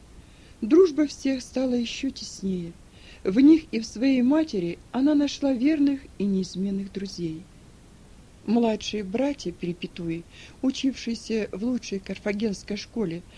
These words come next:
тоже поверили и стали членами Церкви Христовой. Только один Гораций придерживался языческой веры,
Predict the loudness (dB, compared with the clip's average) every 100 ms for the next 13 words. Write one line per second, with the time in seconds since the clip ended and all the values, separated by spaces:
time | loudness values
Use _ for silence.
0 | -20 -20 2 4 6 2 0 0 0 0
1 | -2 -4 -6 -6 -4 -2 -2 -4 -6 -2
2 | -2 -2 -4 -6 -4 -4 -4 -10 -8 -12
3 | -10 -8 -8 -8 -12 -18 -20 -20 -20 -20
4 | -20 -6 -2 0 0 0 2 2 2 4
5 | 2 2 -2 -6 -8 -8 -12 -20 -8 -2
6 | 0 2 0 0 -6 -4 -4 -4 -2 -4
7 | -4 -8 -8 -8 -6 -2 -2 -2 -6